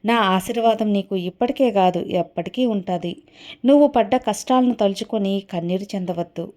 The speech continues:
ఇక నుంచి నీ గ్రహ దోషాలే కాదు, నీ పాప కర్మలు అన్నిటినీ నేను తుడిచివేసి నీకు మంచి రాజయోగాన్ని నీకు తెచ్చిపెడతాను. ఈ, నీ యోగమే నీ పక్కకు తిప్పుతాను.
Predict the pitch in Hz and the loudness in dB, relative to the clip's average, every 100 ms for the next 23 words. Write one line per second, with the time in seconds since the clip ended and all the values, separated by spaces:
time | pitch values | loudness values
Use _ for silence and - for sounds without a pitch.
0 | 175 170 175 175 175 226 190 - - - | -12 -8 -6 -6 -2 0 0 -4 -14 -12
1 | - 233 220 185 175 190 196 190 214 202 | 0 2 4 2 0 4 4 6 4 4
2 | 196 190 180 165 214 226 220 185 180 - | 4 2 -2 -4 -4 -4 -4 -4 -4 -6
3 | 208 180 185 180 180 - 160 165 175 185 | -6 -6 -4 -4 -4 -8 -10 -8 -8 -6
4 | 247 240 220 220 185 170 - - _ _ | -2 -2 0 -2 -2 -6 -20 -20 _ _
5 | 233 226 311 262 240 240 247 247 - 220 | -4 0 2 6 6 4 2 2 0 2
6 | 269 - _ _ - 247 285 302 339 226 | 2 0 _ _ 2 6 8 8 6 6
7 | 214 233 240 247 262 269 285 240 233 202 | 4 4 6 6 6 8 8 6 2 -6
8 | 180 202 202 190 196 185 170 - _ _ | -6 -2 -2 -2 -4 0 -2 -2 _ _
9 | _ - - 202 196 220 220 196 202 247 | _ -18 -4 -2 2 2 6 6 6 6
10 | 247 202 214 226 - 226 254 247 247 202 | 4 4 2 -2 -2 4 4 4 0 -6
11 | - 262 254 185 202 202 185 180 | -2 -4 -4 -12 -6 -2 -2 -2